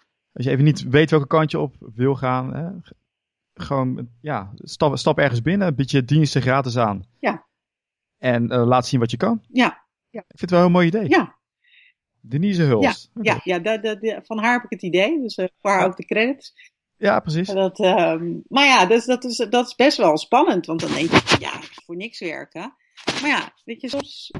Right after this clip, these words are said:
Speaker 2: is dat toch een, juist ook een psychologische mindset. Dat je het gevoel hebt, "Ik ben aan het werk." En in een soort ritme
Speaker 1: Ja.
Speaker 2: terechtkomt. Ja.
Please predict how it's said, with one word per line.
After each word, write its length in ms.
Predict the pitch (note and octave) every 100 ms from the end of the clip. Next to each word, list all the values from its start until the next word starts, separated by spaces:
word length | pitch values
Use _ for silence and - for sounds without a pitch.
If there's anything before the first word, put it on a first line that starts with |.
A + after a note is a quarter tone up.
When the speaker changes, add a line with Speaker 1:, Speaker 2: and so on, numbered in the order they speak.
| -
Speaker 2:
is 160 | A#3+ -
dat 200 | G3 -
toch 120 | C#4 -
een, 160 | G3+
juist 380 | G#3+ B3+ C#4 C4+
ook 220 | - C4+
een 320 | B3+ A#3+ - F#3+
psychologische 800 | - C4 C4+ D#4+ G#4 C4+ - G#3
mindset. 720 | G3+ F3+ E3+ - F3 D#4 -
Dat 160 | A#3+ -
je 60 |
het 100 | -
gevoel 300 | - G#3 C4
hebt, 220 | A#3+ G#3+
"Ik 120 | - F#3+
ben 140 | G#3
aan 60 | F3
het 100 | F3
werk." 360 | B3 G#3 -
En 120 | D#3
in 140 | E3+ E3
een 160 | D#3+
soort 240 | E3 E3+ D3+
ritme 300 | E3+ A3+ A3
Speaker 1:
Ja. 60 | G3+
Speaker 2:
terechtkomt. 760 | G#3+ G3+ - F#3+ F#3 F#3 - _ _ _ _ _ _ _ _
Ja. 360 | - F#3+ C#3